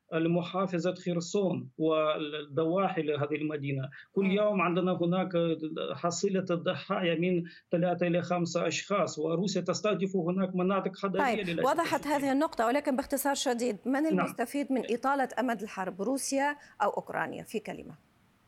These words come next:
Speaker 1: ب-، بصراحة أي إضرار لروسيا على أزم-، على المصالح الأوكرانية. من، من المعروف بأن ت-، أوكرانيا تستخدم بالمسيرات المطارات العسكرية الروسية،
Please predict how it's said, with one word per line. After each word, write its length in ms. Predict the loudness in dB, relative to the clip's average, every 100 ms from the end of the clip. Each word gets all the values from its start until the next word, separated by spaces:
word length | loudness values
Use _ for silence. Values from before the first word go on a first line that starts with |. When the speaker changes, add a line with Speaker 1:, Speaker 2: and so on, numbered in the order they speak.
| _ _ _ -6
Speaker 1:
ب-، 300 | 0 2 2
بصراحة 500 | 2 2 2 2 0
أي 200 | 0 0 -2
إضرار 500 | -2 0 2 2 0
لروسيا 760 | -2 -2 -2 -2 -2 -2 0
على 280 | 0 0 0 0
أزم-، 340 | 0 -2 0
على 180 | 0 0
المصالح 800 | -2 -2 -2 0 0 2 -2 -4
الأوكرانية. 720 | -6 -6 -4 -4 -4 -6 -6 -10 -6 0
من، 160 | 2
من 280 | 4 4 2
المعروف 500 | 2 2 2 2 0
بأن 220 | 0 -2
ت-، 40 | -2
أوكرانيا 640 | -4 -6 -4 0 2 0
تستخدم 600 | -2 -4 -2 -2 -2 0
بالمسيرات 800 | 0 0 0 0 0 2 2 2
المطارات 500 | 0 0 0 0 2
العسكرية 600 | 0 0 0 -2 -2 -4
الروسية، 500 | -6 -8 -2 0 0